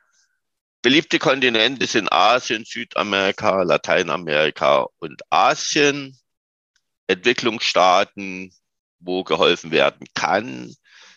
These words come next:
vielleicht auch für die Eltern zur Beruhigung, aber auch für die Teilnehmer. Die Projekte s-, sind meist auch in schönen Teilen des Landes,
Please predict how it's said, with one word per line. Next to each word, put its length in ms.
vielleicht 500
auch 340
für 180
die 180
Eltern 360
zur 160
Beruhigung, 840
aber 260
auch 180
für 160
die 140
Teilnehmer. 1000
Die 80
Projekte 760
s-, 280
sind 220
meist 360
auch 160
in 140
schönen 500
Teilen 380
des 200
Landes, 800